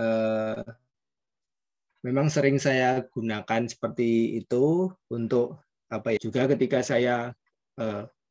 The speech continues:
guyonan dengan teman-teman dokter juga seperti itu kan. "Oh, oh, iki ular-ular jenis ini ya, piton gini, gini, gini." "Nah, ciri-cirinya apa, Dok?" Gitu kan. "Oh, ya ngono, ya ngono ya nggak bisa, wong dokter kok ya ngono," ya. Harusnya bisa, bisa memahami,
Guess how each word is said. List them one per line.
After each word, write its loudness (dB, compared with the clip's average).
guyonan 0
dengan -2
teman-teman -4
dokter -4
juga -6
seperti -8
itu -2
kan. -8
"Oh, -6
oh, -4
iki -2
ular-ular 0
jenis -6
ini 0
ya, 0
piton -6
gini, -6
gini, -4
gini." -6
"Nah, -6
ciri-cirinya 0
apa, -6
Dok?" -6
Gitu -8
kan. -6
"Oh, -4
ya -2
ngono, 0
ya -2
ngono -4
ya 0
nggak -2
bisa, 0
wong -4
dokter -10
kok -4
ya -4
ngono," -4
ya. -4
Harusnya -6
bisa, -4
bisa -4
memahami, -2